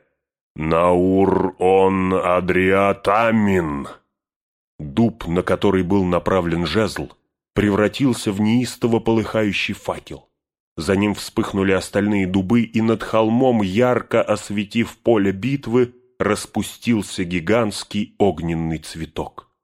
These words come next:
Ослепленные волколаки в ужасе попятились. Мечи хранителей, разбрызгивая искры, как будто их только что вынули из горна,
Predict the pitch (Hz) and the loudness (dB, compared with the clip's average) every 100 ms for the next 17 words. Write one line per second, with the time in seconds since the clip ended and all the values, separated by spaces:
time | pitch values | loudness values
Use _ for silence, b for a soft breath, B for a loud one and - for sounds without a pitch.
0 | _ _ _ _ _ _ _ _ _ _ | _ _ _ _ _ _ _ _ _ _
1 | 78 80 95 165 101 107 110 101 98 92 | -6 -4 -2 0 2 4 2 2 2 2
2 | 92 104 107 110 107 95 98 113 98 92 | 2 2 2 0 0 -2 0 0 -2 -2
3 | 104 82 95 110 92 - 76 - - - | -4 -4 -2 -2 -4 -6 -14 -12 -14 -16
4 | _ _ _ _ 87 101 - 139 - 117 | _ _ _ _ -2 0 2 0 0 0
5 | 120 139 - 92 90 104 104 107 127 101 | 2 0 0 0 0 0 0 0 0 0
6 | 101 104 104 - 135 127 - 85 90 98 | 0 2 0 -2 -4 -6 -6 -6 -2 -4
7 | 98 117 - 113 95 - 143 104 - 98 | -2 -6 -2 -2 -2 -2 0 0 -2 -6
8 | - 95 92 110 95 92 92 90 131 127 | -4 -2 0 2 2 0 -2 0 2 4
9 | 117 110 | 2 0